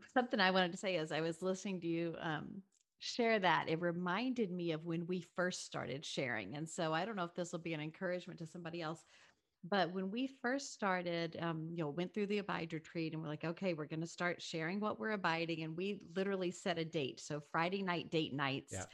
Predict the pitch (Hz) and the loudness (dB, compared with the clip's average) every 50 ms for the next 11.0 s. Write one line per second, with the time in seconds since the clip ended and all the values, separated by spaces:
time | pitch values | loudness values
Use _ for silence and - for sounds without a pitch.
0 | - - - - - _ - - 170 160 156 160 - - - 175 170 170 - - | -18 -20 -20 -20 -20 _ -2 2 2 4 4 2 -2 -4 -2 -2 -2 -2 -2 -8
1 | - - - 208 208 233 226 - - - 156 - 160 160 156 156 - 147 143 143 | -12 -8 -2 0 2 2 2 0 -2 -4 -4 -2 -2 -2 -2 0 -2 -2 -2 -2
2 | - - - 135 175 - - - - 175 175 180 190 196 185 185 180 - - 156 | -4 -6 -6 -6 -6 -6 -6 -4 -2 0 2 2 2 2 2 0 -2 0 2 4
3 | 165 156 - - 185 175 170 175 185 202 185 - - - 180 160 156 165 165 160 | 4 4 2 0 -4 -2 -2 0 0 0 -2 -2 0 2 4 4 4 2 0 -2
4 | 165 - 160 160 160 160 160 156 165 160 160 151 151 160 151 147 143 - 180 165 | -2 -2 0 0 0 0 0 0 0 0 0 -2 0 2 2 2 2 0 -2 -4
5 | 160 151 160 156 160 160 160 165 170 165 160 151 143 131 95 - 113 135 127 131 | -4 -4 -4 -4 -4 -4 -4 -4 -4 -4 -4 -4 -4 -6 -6 -6 -4 -4 -4 -4
6 | 135 - - 151 156 - 165 160 151 147 143 - - 160 - 185 170 165 165 - | -6 -8 -10 -12 -10 -8 -6 -4 -2 -2 -2 -4 -4 -10 -6 -6 -6 -6 -6 -8
7 | - - - - _ - 180 175 170 165 - - 233 233 269 285 - - 247 196 | -12 -20 -20 -20 _ -4 -2 0 0 -2 -2 -4 -4 -4 -4 -4 -2 -4 -4 -2
8 | 180 175 170 156 151 - - - 320 349 339 339 - 233 190 185 170 165 165 160 | -2 -2 -2 -4 -4 -6 -6 -6 -4 -4 -4 -4 -8 -8 -4 -2 -2 0 0 -2
9 | 160 160 - 160 156 156 - - - - - - _ _ - 165 175 175 - - | -4 -4 -4 -2 -2 -2 -4 -6 -14 -20 -20 -20 _ _ -6 -2 -2 0 -2 -2
10 | - 254 302 302 - - 220 233 233 - - - - - - 208 190 175 170 | -2 -2 -2 -2 -2 0 0 0 0 0 -10 -16 -12 -6 -2 0 0 2 0